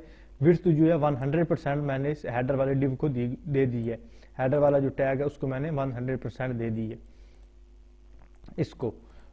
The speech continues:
तो इसके बाद मैं इसके नीचे एक और कॉलम लूँगा, तो उसमें मैं लिख दूँगा, comment कर देते हैं main content, यानी ऊ-,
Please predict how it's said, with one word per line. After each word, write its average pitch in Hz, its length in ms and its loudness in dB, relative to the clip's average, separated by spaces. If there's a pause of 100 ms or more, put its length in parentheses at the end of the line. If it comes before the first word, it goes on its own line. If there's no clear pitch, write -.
तो 151 220 -2
इसके 196 240 2
बाद 180 180 8
मैं 175 160 2
इसके - 260 -2
नीचे 160 340 2
एक 156 220 0
और 160 280 4 (680)
कॉलम 165 340 4
लूँगा, 160 320 4 (640)
तो - 120 -16
उसमें 170 280 0
मैं 143 160 2
लिख 139 220 2
दूँगा, 135 320 0 (1120)
comment 151 280 2
कर 160 140 6
देते 160 240 0
हैं 151 100 0
main 139 460 0 (460)
content, 143 680 -4 (880)
यानी 139 120 0
ऊ-, 147 100 -2